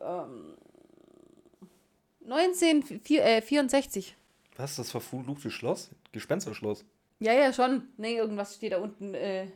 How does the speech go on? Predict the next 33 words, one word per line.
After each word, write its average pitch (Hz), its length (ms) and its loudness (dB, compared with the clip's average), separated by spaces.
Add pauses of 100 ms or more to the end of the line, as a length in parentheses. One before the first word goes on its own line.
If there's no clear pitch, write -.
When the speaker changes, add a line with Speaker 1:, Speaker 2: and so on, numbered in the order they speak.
(120)
Speaker 2:
Wie 127 140 0
heißt 196 100 4
es? 147 240 -2
Halt, 170 240 4
Speaker 1:
Die 277 40 2
Speaker 2:
halt 180 120 6
Speaker 1:
Folge 320 260 6
war 277 160 6
außerdem 311 380 2
die 254 80 -2
Vorlage 269 440 6
für 254 100 -4
den 214 160 0
Film 262 240 2
Die 247 80 -2
drei 185 200 0
Fragezeichen, 226 580 0
das 202 160 -4
verfluchte 226 520 -2
Schloss 175 300 2
steht 156 160 0
Speaker 2:
Ach 113 60 0
so, 113 80 2
Speaker 1:
hier. 107 80 6
Speaker 2:
ja. - 60 0 (340)
Speaker 1:
Von 104 120 4
Speaker 2:
Von 156 100 10
wann 208 80 8
war 196 100 10
das 196 100 4
Buch 196 80 0
Speaker 1:
zweitausendneun. 196 160 4
Speaker 2:
jetzt? 156 180 -8